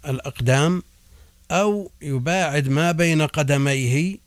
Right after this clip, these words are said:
أكثر مما يستحقه من الصف، فلا تحصل المحاذاة بالمناكب. لكن المحاذاة إنما تكون بالمناكب والأقدام، بحيث لا يأخذ المك-، المصلي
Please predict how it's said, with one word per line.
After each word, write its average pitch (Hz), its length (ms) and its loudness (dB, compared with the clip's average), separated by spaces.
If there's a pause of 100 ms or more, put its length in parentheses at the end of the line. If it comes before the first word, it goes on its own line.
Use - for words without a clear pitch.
(540)
أكثر 160 460 0
مما 127 380 -2
يستحقه 123 600 -6
من 127 200 -2
الصف، 180 540 -2 (460)
فلا 131 280 0
تحصل 147 360 -2
المحاذاة 127 720 0
بالمناكب. 117 600 -4 (1080)
لكن 135 600 0 (760)
المحاذاة 117 680 -2 (680)
إنما 120 320 0
تكون 117 640 -2 (540)
بالمناكب 120 640 2
والأقدام، 131 760 0 (560)
بحيث 120 360 0
لا 127 260 2
يأخذ 151 420 -2
المك-، 123 380 0
المصلي 120 1080 -2